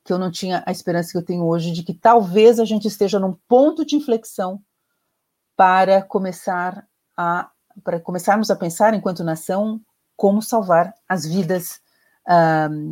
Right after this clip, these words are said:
de brasileiros, que isso não será no dia de amanhã, não será em vinte e quatro horas. Acho que a gente ainda precisa, é, digamos, estar prontos pra ver outras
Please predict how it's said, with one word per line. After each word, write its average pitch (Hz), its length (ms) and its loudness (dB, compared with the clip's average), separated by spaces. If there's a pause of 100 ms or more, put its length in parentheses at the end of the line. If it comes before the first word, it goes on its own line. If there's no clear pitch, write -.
(120)
de 160 140 -4
brasileiros, 180 680 -2
que - 260 -10
isso 185 200 -8
não 180 120 -4
será 170 500 0
no 175 120 -2
dia 170 180 -6
de 175 100 -6
amanhã, 175 280 -6
não 156 100 -6
será 165 240 -2
em 165 40 -4
vinte 165 180 -8
e - 60 -18
quatro 180 260 -4
horas. 143 380 -4 (220)
Acho - 100 -20
que 175 60 -6
a 165 40 -6
gente 165 220 -6
ainda 165 160 0
precisa, 160 420 -6 (680)
é, 151 280 2
digamos, 160 380 -6
estar 165 280 -2
prontos 208 320 -2
pra 170 140 -2
ver 160 240 -2
outras 160 680 -4